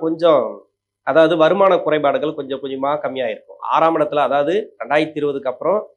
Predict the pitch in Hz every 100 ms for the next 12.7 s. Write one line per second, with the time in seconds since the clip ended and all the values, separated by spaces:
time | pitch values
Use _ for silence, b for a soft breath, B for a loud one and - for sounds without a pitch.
0 | _ _ _ 147 208 202 175 170 160 117
1 | 110 131 180 170 170 160 143 151 175 160
2 | 143 147 139 117 117 110 - _ _ _
3 | _ _ 139 147 143 190 190 190 175 170
4 | 156 135 - 170 196 147 175 214 214 170
5 | 160 160 147 139 170 202 - 160 180 185
6 | 175 180 160 151 143 117 - 104 - _
7 | _ _ _ _ _ 180 185 165 185 220
8 | 226 190 185 175 185 113 - - _ _
9 | - 156 185 170 180 196 170 165 165 156
10 | 147 139 151 151 143 - 151 147 147 131
11 | 131 127 143 139 - 107 - _ _ _
12 | _ 131 156 175 156 123 151